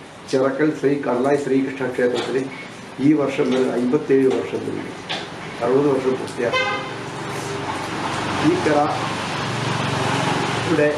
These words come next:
ഒരു തുള്ളൽ പുസ്തകം ഒരു രണ്ട് മൂന്ന് മാസത്തിനുള്ളിൽ രംഗത്ത് വരാൻ വരുന്നുണ്ട്. കല്യാണ സൗന്ദര്യം, ശ്രീരംഗം തുള്ളൽ, ഒരു പഠന ഗ്രന്ഥം എന്ന പേരിൽ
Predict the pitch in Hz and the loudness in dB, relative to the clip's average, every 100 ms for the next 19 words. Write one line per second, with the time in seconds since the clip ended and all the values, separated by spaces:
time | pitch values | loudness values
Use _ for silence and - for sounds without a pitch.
0 | - 131 147 - - - 135 135 156 170 | 0 2 2 0 -4 -6 0 4 4 4
1 | - 135 - 135 135 - - - - - | 0 -6 -2 0 0 -2 -6 -10 -10 -12
2 | - - - - - - - 123 120 127 | -12 -12 -12 -10 -10 -10 -4 -2 2 4
3 | 127 - - - 131 123 131 127 120 - | 4 4 0 -8 -4 0 2 2 2 0
4 | 120 117 113 135 - 107 107 107 117 - | 0 0 -2 -4 -8 -4 -2 -2 -2 0
5 | 110 107 110 - - - - - - - | 0 0 -2 -4 -10 -10 -8 -6 -8 -10
6 | - - - - 113 131 127 123 107 98 | -10 -2 -2 -2 0 2 2 2 0 -2
7 | 92 - - - - - 131 - 113 131 | -2 -8 -14 -16 -16 -2 -2 0 0 2
8 | 131 127 123 120 120 - - - - - | 4 2 2 0 0 -2 -4 -10 -14 -16
9 | - 120 120 127 127 120 120 135 - 120 | -8 0 2 4 4 4 2 2 0 -2
10 | - 113 117 120 110 110 113 113 110 101 | 0 0 0 -2 -2 -4 -4 -4 -6 -6
11 | 107 113 117 | 0 0 0